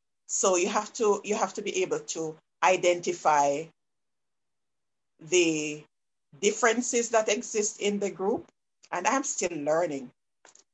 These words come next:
I have a long way to go, which is why I enrolled in a leadership and personal development, um, program,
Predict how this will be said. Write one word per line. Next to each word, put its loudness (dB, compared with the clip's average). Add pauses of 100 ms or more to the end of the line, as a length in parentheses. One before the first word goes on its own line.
(240)
I 4
have 4
a 4
long 6
way 2
to -6
go, -2 (260)
which 0
is 0
why 8
I 8
enrolled 4
in 0
a 4
leadership 0
and -2
personal 0
development, -2
um, 2
program, 0